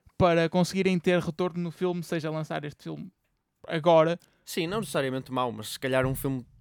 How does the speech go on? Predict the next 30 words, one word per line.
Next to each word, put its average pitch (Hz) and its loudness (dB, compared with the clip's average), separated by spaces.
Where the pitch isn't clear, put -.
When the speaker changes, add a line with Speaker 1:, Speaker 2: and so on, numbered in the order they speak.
Speaker 2:
talvez 135 -2
não 135 -2
tão 131 -4
generalista 123 -6
quanto 123 -12
isso. - -14
Também - -10
Speaker 1:
Por - -2
Speaker 2:
pode 302 0
ir 302 8
Speaker 1:
exemplo, 254 4
Speaker 2:
por 254 2
aí. 262 4
Speaker 1:
New 254 2
Mutants. 151 -8
New, 208 2
New 226 0
Mutants 214 0
Speaker 2:
Pois, - -4
Speaker 1:
era 208 2
um 202 2
Speaker 2:
também. 196 0
Speaker 1:
bom 196 0
exemplo 185 0
para 185 -2
lançar 185 -2
agora, 170 2
onde 170 -2
as 160 -8
pessoas 170 -4